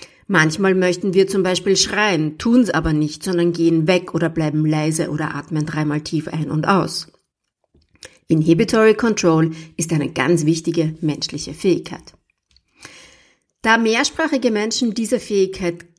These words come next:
ganz viel tagtäglich automatisch anwenden, liegt die Frage nahe, ob Mehrsprachigkeit zu einer generell ausgeprägteren Impulskontrolle führt.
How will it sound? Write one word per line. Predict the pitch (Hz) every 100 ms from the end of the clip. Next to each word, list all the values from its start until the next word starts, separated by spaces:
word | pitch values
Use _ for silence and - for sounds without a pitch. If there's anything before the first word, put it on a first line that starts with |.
| _
ganz | 247 214 262 254
viel | - 226 170 160 156
tagtäglich | - 214 214 233 220 185 160 160 -
automatisch | 165 202 - 175 160 147 143 147 -
anwenden, | 254 359 220 156 151 170 165
liegt | 214 - 220
die |
Frage | 175 175 165 160 160
nahe, | 156 139 139 233 -
ob | 170 165
Mehrsprachigkeit | 151 139 - 147 175 170 240 -
zu | -
einer | 170 175
generell | 170 180 233 247 208 202 -
ausgeprägteren | - 220 - 220 - 190 - 196 185
Impulskontrolle | 180 175 285 262 - 165 165 147 -
führt. | - -